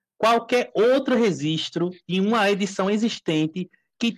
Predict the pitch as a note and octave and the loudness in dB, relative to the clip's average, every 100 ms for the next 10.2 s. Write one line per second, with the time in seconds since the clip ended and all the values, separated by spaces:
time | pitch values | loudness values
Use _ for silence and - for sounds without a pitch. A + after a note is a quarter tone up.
0 | _ G3+ F#3+ F#3+ F#3+ F#3+ F#3+ - F#3+ G3 | _ 0 2 0 0 -2 -4 -4 -2 0
1 | F#3 G3+ G#3 E3+ D#3 F3+ G#3 G3 G3+ G3 | 2 2 2 4 4 2 0 0 2 4
2 | A3 B3+ - - C4+ D#4+ C#4+ D#3 D#3 D#3+ | 2 0 -8 -2 2 2 2 2 2 0
3 | - C3 B2 - _ - G3+ - A3 D#3+ | -2 -4 -4 -12 _ -6 -6 0 2 2
4 | D#3 E3 E3+ F3+ - - - F#3 - - | 2 2 2 2 -2 -14 -4 -4 -4 0
5 | G#3+ A3+ A#3+ A3+ - E3+ F3 E3+ E3+ E3+ | 2 4 2 0 0 -2 0 0 2 4
6 | F3 E3+ F#3+ - F3 F3 F#3+ F#3+ C3+ C3+ | 2 0 -10 -6 -2 -2 -2 -2 0 -2
7 | C3 C#3+ F3+ D#4+ C#4 - F3+ F3+ - F3+ | -2 -2 2 2 0 0 2 2 -2 -6
8 | F3 E3+ - C#3+ B2+ D#3+ F3 - _ _ | -2 -4 -4 -8 -4 -2 -4 -8 _ _
9 | _ C#3+ C#3+ - F#3 E3+ D#3+ - - D#3+ | _ -6 -2 0 0 0 -2 -6 -6 0
10 | C#3+ | 2